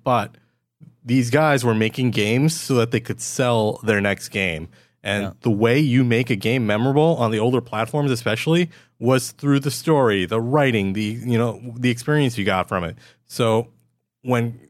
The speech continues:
Speaker 1: you know, you come up with Chrono Trigger or you come up with any of the games and you expect that, yeah, you might make a sequel or whatever, you're, you're gonna wanna, you, like, the storytelling is top notch. They can, and
Speaker 2: Yeah.
Speaker 1: that's something that they can put a lot of,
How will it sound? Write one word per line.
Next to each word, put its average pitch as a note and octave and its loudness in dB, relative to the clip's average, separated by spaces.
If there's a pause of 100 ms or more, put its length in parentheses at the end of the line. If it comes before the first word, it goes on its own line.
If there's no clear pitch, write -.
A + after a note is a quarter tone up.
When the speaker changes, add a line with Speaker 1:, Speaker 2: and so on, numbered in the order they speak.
(100)
Speaker 1:
you C3 -2
know, G#2 0
you G2+ -4
come C3+ -2
up B2+ 0
with A#2+ 0
Chrono C#3+ 2
Trigger G#2 0
or G2 -2
you G2 -2
come A2 -2
up G#2+ -4
with G2+ -14
any B2 -2
of A2+ 0
the G#2+ -8
games G#2 -4
and G2 -8
you G#2 -4
expect G2+ -6
that, G#2 -12
yeah, A#2+ -2
you A2 -2
might A2 -2
make G#2+ -6
a G#2 -8
sequel A#2 -6
or G2 -6
whatever, F#2 -4 (320)
you're, A2 -8
you're A2+ -6
gonna C3+ 2
wanna, A#2+ 2
you, G#2+ -10
like, G2+ -4
the - -10
storytelling G#2 -2 (100)
is G2 -12
top G2 -4
notch. G2 -6
They G#2 -6
can, A2+ -6
and B2+ -2
Speaker 2:
Yeah. C3 4
Speaker 1:
that's A2 0
something C#3+ 0
that A2+ 2 (400)
they B2 -2
can A#2+ 0
put B2+ 2
a A#2 2
lot A#2 2
of, A2 -4